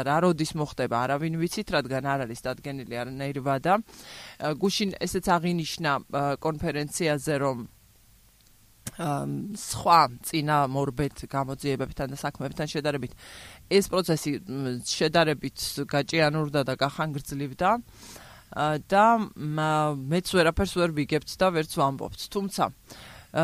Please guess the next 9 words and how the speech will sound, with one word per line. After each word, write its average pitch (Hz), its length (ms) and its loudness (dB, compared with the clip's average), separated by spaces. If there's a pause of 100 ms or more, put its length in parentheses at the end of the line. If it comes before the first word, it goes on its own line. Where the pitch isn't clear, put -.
რისი 180 280 4
გაკეთება 180 480 4
შეიძლება 156 580 2
და 147 140 -2
რისი 156 320 -4
არა, 170 320 6
ა, 180 280 2 (240)
ამას 147 360 -4 (840)
ჩვენს 165 640 0